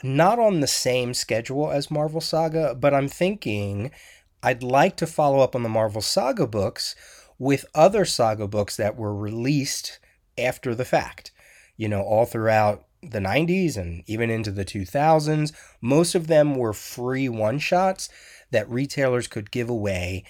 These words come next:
and they usually were released right before whatever that subject was,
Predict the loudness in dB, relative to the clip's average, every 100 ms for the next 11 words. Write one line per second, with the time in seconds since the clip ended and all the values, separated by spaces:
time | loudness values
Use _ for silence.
0 | -20 -20 -20 -2 0 2 0 0 2 2
1 | 2 0 0 0 -2 -2 -2 -2 -2 -4
2 | -2 -2 -4 -8 -8 2 2 2 -4 -8
3 | -8 -6 -2 0 2 2 2 0 -2 -8
4 | _ _ -4 2 2 4 0 0 0 0
5 | 0 -4 -4 -4 -4 -4 -4 -6